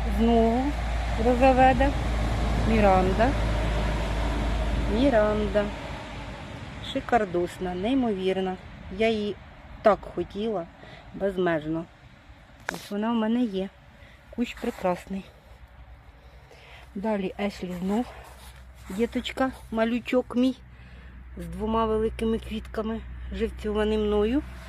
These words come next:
Знову Міранда із розаведа. Міранда, господи, мока роза.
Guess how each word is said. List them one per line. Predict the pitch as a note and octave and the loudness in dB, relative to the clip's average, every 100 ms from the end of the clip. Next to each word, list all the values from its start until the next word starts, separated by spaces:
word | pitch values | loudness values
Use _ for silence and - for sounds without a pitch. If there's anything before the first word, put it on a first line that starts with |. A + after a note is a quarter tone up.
| - - - - - - - - - F#3+ | -14 -14 -12 -12 -10 -8 -8 -8 -6 -2
Знову | A3 A#3 G3 | 4 4 2
Міранда | F#3+ A#3+ A3+ F3+ F3 F3+ A3+ B3 - - - - - - - - - - - - - - - - | 0 2 4 4 2 0 0 -2 -6 -6 -6 -6 -6 -6 -8 -8 -8 -8 -8 -8 -8 -8 -8 -8
із | G#3 G#3+ | -4 -2
розаведа. | A3+ G#3+ A#3 A#3+ A#3 B3+ - - - - - - - - - | -2 0 0 2 2 0 -2 -8 -12 -12 -14 -14 -14 -14 -2
Міранда, | B3 G3+ D#3 D3+ D3+ | 2 4 2 -2 -6
господи, | F#3 F#3+ F3+ F3 | -8 -8 -4 -2
мока | G#3+ C4 C#4 | 0 4 4
роза. | G#3 E3+ E3+ A3+ | 4 0 0 -2